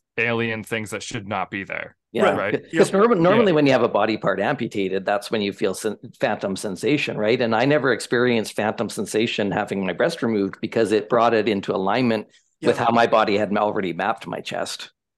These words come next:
Speaker 2: So for me, it
Speaker 1: Right.
Speaker 2: was like the removal of these dis-,
Speaker 3: Yeah.
Speaker 2: cancerous growths, right? It, that, that were actually contrary to my body map.
Speaker 1: Yeah. And I think
Speaker 3: Yeah.
Speaker 1: that's a different type of phantom than the autosexual fan-, like, when you're talking about, like, amputation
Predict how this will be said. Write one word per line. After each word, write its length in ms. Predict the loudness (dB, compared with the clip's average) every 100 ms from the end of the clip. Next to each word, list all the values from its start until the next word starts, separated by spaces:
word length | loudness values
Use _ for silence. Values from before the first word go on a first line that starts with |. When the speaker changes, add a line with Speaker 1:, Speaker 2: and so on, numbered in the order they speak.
| -16
Speaker 2:
So 200 | -4 -4
for 120 | 0
me, 140 | 4 6
it 20 |
Speaker 1:
Right. 80 | 6
Speaker 2:
was 120 | 4
like 160 | 4 2
the 100 | 2
removal 840 | 2 2 4 4 4 4 2 2 2
of 400 | 2 2 -2 -14 _ _ _ _ _ _
these 260 | -4 -4 -8 -6
dis-, 180 | -4 -4
Speaker 3:
Yeah. 120 | -10 -2
Speaker 2:
cancerous 460 | 0 2 0 -2
growths, 520 | -2 2 4 2 0 0
right? 200 | 2 2
It, 200 | 2 2
that, 220 | -2 -2
that 140 | -4 0
were 120 | 2
actually 560 | 2 0 -2 -2 -4 _ _ _ _ _ _ _ _ _ _
contrary 680 | 2 2 2 2 2 2 0
to 140 | -2 -2
my 120 | -2
body 300 | 0 -2 -2
map. 340 | -2 -4 -4 _ _
Speaker 1:
Yeah. 300 | -4 -4 -6 _ -4
And 80 |
I 80 | -2
think 140 | 0 0
Speaker 3:
Yeah. 60 |
Speaker 1:
that's 160 | 0 -2
a 40 |
different 340 | -4 -4 -4 -4
type 200 | -4 -4
of 100 | -6
phantom 420 | -8 -6 -8 -8
than 400 | -8 -6 -8 -12 _ -20 _
the 100 | -4
autosexual 760 | -2 0 -2 -6 -8 -8 -10 -8
fan-, 220 | -6 -8 -10 _
like, 240 | -2 -2
when 140 | -2 -2
you're 60 |
talking 160 | -2 -2
about, 100 | 0
like, 140 | -2
amputation 760 | -6 -12 -12 -10 -8 -6 -8